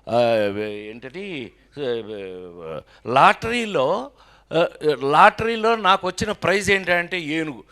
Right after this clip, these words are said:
ఇలా బొమ్మలు తీసుకుని వెళ్తే ఇరవై రెండు పేజీలు నాకు గుర్తుండి, ఇరవై రెండు పేజీల్లో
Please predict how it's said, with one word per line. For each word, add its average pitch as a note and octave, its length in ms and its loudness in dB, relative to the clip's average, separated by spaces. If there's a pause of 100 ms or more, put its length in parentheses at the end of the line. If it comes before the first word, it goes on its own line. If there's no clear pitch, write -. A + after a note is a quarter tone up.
(380)
ఇలా E3 260 -2
బొమ్మలు D#3+ 480 -8
తీసుకుని D3 400 -12
వెళ్తే C3+ 220 -14
ఇరవై C#3 480 -8
రెండు C3 280 -12
పేజీలు C#3+ 560 -10 (320)
నాకు C3 260 -4
గుర్తుండి, G#2 420 -8 (460)
ఇరవై D3+ 320 -10
రెండు C3 220 -14
పేజీల్లో C#3 720 -12